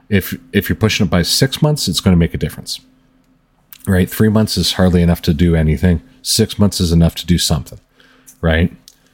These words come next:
So this could change how the announcement strategy was planned. Originally, as, as I said, it was gonna be in March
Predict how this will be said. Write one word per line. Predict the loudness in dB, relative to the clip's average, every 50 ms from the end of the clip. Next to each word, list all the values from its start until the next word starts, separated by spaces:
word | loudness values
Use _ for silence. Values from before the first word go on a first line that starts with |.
| _ _ _ _ _ _ _ _ _ _ _
So | -8 -4 0 0 0 0
this | 0 0 0 0 0 -4
could | -8 -2 0 0 0 0
change | -2 -2 0 0 2 2 0 0 -2 -4 -6
how | -4 -2 0 0 2 2 2 0 0 -2 -4 -6 -6
the | -2 0 2
announcement | 2 2 2 0 0 0 0 0 0 0
strategy | 0 0 0 2 2 0 0 0 0
was | 0 0 -2
planned. | 0 2 2 2 2 0
Originally, | 0 0 0 2 0 0 0 2 2 2
as, | 2 2 -2 -4 -10 -6 -6
as | -6 -6 -6
I | -8
said, | -8 -4 0 0 0 0 -2 -4 -4
it | -4 -2
was | -2 -4 -2
gonna | 0 2 2
be | 2 2 2
in | 2 0
March | 0 0 0 0 0 -2 -6 -8